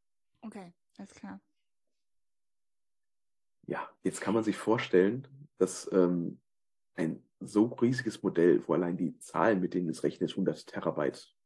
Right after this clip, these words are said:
Speaker 2: äh, einnehmen. Und ja, der ganze Rest sind eigentlich Textdateien dazu, die ne-, die nehmen nicht mehr r-, signifikant viel Platz ein. Ähm, also ein hundert Terabyte großes Modell, das muss ja schon ordentlichen Energieverbrauch haben, wenn ich das benutze, oder nicht?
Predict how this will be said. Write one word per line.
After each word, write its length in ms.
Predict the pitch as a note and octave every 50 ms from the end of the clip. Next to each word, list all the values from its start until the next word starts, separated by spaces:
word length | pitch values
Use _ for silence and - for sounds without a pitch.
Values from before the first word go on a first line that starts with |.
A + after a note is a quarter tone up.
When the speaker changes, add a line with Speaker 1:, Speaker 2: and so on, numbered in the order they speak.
| _ _ _ _ -
Speaker 2:
äh, 160 | D#2 D2 - -
einnehmen. 560 | - D#2+ E2+ E2 D#2 C#2+ D#2 D#2+ D2 - - -
Und 200 | - - - -
ja, 240 | - - C2 - - - - - -
der 80 | - -
ganze 240 | - - - - -
Rest 180 | F2+ - -
sind 140 | - F2 -
eigentlich 380 | - D#2+ E2 E2 F2 - - -
Textdateien 480 | - - - - F#2 - - E2+ F2
dazu, 240 | E2+ E2+ - - F2+
die 100 | - F2+
ne-, 240 | F2+ E2+ - - F2+
die 160 | - - F2
nehmen 180 | E2 F#2 F#2 F2
nicht 180 | F2 - -
mehr 220 | - F2+ E2 D2+ -
r-, 280 | - - - - F#2
signifikant 500 | F#2 G#2 G#2 G#2+ - F#2+ - G2 G3 F#3+
viel 140 | - - -
Platz 220 | - - F#3 - -
ein. 340 | - - - - D3 - _ _ _ - - - - - - - - _ _ _ -
Ähm, 320 | G#2+ G2 F2+ F2 F2+ - -
also 180 | F#2+ F#2 -
ein 140 | E2+ F#2 F#2+ F#2+
hundert 300 | B2 C3 B2 G#2+ - -
Terabyte 440 | - A2 - G#2+ - F#2+ F2+ F2+
großes 360 | - - F#2+ F#2+ - - - -
Modell, 460 | F2+ - - F#2 G2+ F#2+ G#2+ D3 D3 _ _ _ _ _ _ _ _ _ _ _ _ _ _ _ _ _ _ _ _ _ _ _ _ _ _ _
das 180 | - G2+ - -
muss 120 | G2+ G2
ja 100 | - E2+
schon 260 | - - F#2 F2+ - -
ordentlichen 420 | G#2 G#2+ A2 - G2 F#2 - F2
Energieverbrauch 720 | F2 F#2 F2+ - A#2+ B2 B2 - - - - - - -
haben, 180 | - - - -
wenn 100 | - -
ich 80 | -
das 120 | - - -
benutze, 380 | - F#2+ G#2+ G#2 - - -
oder 200 | - - - -
nicht? 300 | - - - - - _